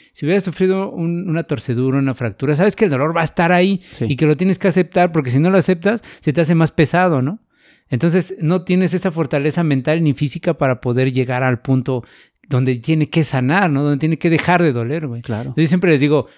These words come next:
Speaker 1: Pues acepta el dolor, güey. Acepta que te va a llevar la chingada unos, unas horas, güey. Y acéptalo, güey. Son unas horas.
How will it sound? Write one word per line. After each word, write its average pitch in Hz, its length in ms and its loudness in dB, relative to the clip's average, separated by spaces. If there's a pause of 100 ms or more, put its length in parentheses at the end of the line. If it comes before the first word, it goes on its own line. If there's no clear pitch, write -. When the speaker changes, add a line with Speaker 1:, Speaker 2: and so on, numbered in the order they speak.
(120)
Speaker 1:
Pues - 140 -12
acepta 180 340 0
el 208 80 4
dolor, 170 380 4
güey. 180 160 4
Acepta 175 360 0
que 185 120 -4
te 139 140 -4
va 131 60 -4
a 156 40 -4
llevar 175 200 2
la 190 120 2
chingada 151 420 2
unos, 180 320 0
unas 156 380 0
horas, 180 340 4
güey. 190 240 0 (220)
Y 147 80 0
acéptalo, 220 520 0
güey. 156 140 4
Son 208 180 0
unas 220 260 4
horas. 196 200 0